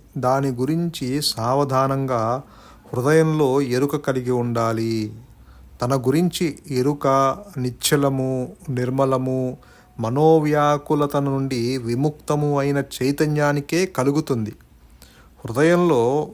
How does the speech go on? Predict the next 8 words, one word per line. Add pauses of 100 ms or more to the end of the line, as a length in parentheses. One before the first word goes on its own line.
(120)
ఎప్పుడూ
రూపరహితంగా
ప్రకాశించేదే (140)
ఆత్మ (120)
అని
తెలుసుకో. (640)
అదే
నీవు.